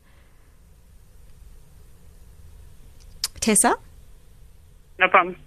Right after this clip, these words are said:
Speaker 1: Tessa, <laughs> we, uh, I think I had lost you there for a second. I'm saying, just in, in a couple of seconds, if you can wrap it up for us, please.
Speaker 2: So, um, my advice to South Africa, if we wanna get through youth unemployment, is three things.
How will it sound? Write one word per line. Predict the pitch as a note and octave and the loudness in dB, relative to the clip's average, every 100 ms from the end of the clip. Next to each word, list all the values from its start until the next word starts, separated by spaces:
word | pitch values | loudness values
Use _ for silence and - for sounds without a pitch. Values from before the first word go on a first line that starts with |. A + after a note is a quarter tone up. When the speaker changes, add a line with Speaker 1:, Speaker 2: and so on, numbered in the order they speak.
| - - - - - - | -20 -20 -20 -12 -10 -2
Speaker 1:
Tessa, | - G#3 G3+ F3 | 2 6 6 6
<laughs> | - | 6
we, | A#3 A#3+ - - - - | 6 8 4 2 0 6
uh, | F#3+ | 8
I | D4+ | 8
think | D#4 A3+ | 4 6
I | A#3 | 6
had | G3+ | 8
lost | G3 G#3+ - | 8 6 4
you | A3+ | 6
there | F#3+ | 6
for | F#3 G3 | 6 4
a | |
second. | F#3 G3+ G3 | 6 4 4
I'm | |
saying, | F3+ A3+ F#3+ - - | 6 6 6 2 0
just | - D#4+ - | 6 6 4
in, | - C#4+ B3 | 4 4 6
in | B3+ | 6
a | B3+ | 4
couple | B3 D#4+ D4+ | 6 4 6
of | C4 | 4
seconds, | - A#3 - G3 | 6 4 6 4
if | F#3+ | 2
you | G3 | 2
can | G#3+ | 2
wrap | F#3 F#3 | 4 4
it | F3+ | 2
up | D#3 | -2
for | - D#3+ | -2 -4
us, | C#3+ - | -2 -2
please. | - D3 - - - - - - - - - - - - - - - - | -4 -8 -8 -8 -14 -20 -20 -20 -20 -20 -20 -20 -20 -18 -20 -20 -20 2
Speaker 2:
So, | B3+ A#3 A3 - | 4 6 2 2
um, | A3 A#3 A#3 - | 4 4 4 2
my | A3+ | 2
advice | A3+ A3+ A#3+ - | 4 4 2 -2
to | |
South | B3 G#3+ | 0 4
Africa, | G3 - G3 F#3+ | 4 2 2 2
if | F#3 | 4
we | F#3+ | 4
wanna | F3+ F3+ | 4 4
get | F3 F3+ | 2 2
through | - G3 | 0 2
youth | F3 F3 | 4 4
unemployment, | F3 E3+ E3+ F#3+ F3 E3 D3+ D#3+ - | 4 2 2 6 6 6 4 0 -2
is | D#3+ D#3+ | -4 0
three | E3 E3 | 4 4
things. | - C#3+ E3 | 6 2 2